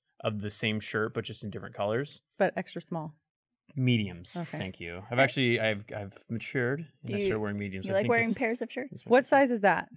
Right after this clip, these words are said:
Speaker 1: This might be small.
Speaker 2: Check.
Speaker 3: This is a
Speaker 1: It's probably women's.
Speaker 3: fifteen and a half.
Speaker 1: I don't know what that means.
Speaker 2: I don't get
Speaker 3: Children's?
Speaker 2: that either.
Speaker 3: Fifteen and a half? Like,
Speaker 1: Like a year old?
Speaker 2: Like a
Speaker 1: Fifteen and a half
Speaker 2: child.
Speaker 1: year old?
Speaker 3: <laughs>
Speaker 1: Um,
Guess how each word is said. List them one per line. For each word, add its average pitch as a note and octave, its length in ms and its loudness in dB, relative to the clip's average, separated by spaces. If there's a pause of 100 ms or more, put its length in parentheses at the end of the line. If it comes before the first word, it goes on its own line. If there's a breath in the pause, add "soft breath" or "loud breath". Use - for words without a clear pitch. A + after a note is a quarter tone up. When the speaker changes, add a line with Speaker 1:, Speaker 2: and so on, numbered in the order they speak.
Speaker 1:
This - 100 -20
might - 120 -16
be - 80 -20
small. - 320 -20 (580)
Speaker 2:
Check. - 200 2 (1200)
Speaker 3:
This G#3+ 160 -12
is B3 160 -6
a F3 500 -2 (1500)
Speaker 1:
It's - 80 -20
probably G#2+ 220 -20
women's. A2 400 -12 (560)
Speaker 3:
fifteen C4+ 440 2
and B3+ 100 4
a A#3 80 4
half. G3 300 2 (280)
Speaker 1:
I B2+ 40 -12
don't B2 100 -2
know A#2+ 60 0
what A2+ 60 -4
that A#2 80 0
means. A#2 260 -2 (340)
Speaker 2:
I - 20 2
don't A#3+ 160 6
get D#4 80 8
Speaker 3:
Children's? G#4+ 120 6
Speaker 2:
that F3+ 120 2
either. E3+ 240 0
Speaker 3:
Fifteen G4 300 2
and A#4 100 -4
a A#4 300 0
half? - 80 -8
Like, A3+ 200 0 (260)
Speaker 1:
Like B2 120 -2
a B2+ 40 0
year B2+ 200 6
old? D#3+ 260 6
Speaker 2:
Like A#3+ 100 2
a D#3+ 40 2
Speaker 1:
Fifteen D3+ 200 4
and F#3 100 8
a E3 40 8
half D3 140 4
Speaker 2:
child. - 40 -6
Speaker 1:
year C#3 120 6
old? C#3 260 8
Speaker 3:
<laughs> D#4 480 6
Speaker 1:
Um, A#2+ 520 6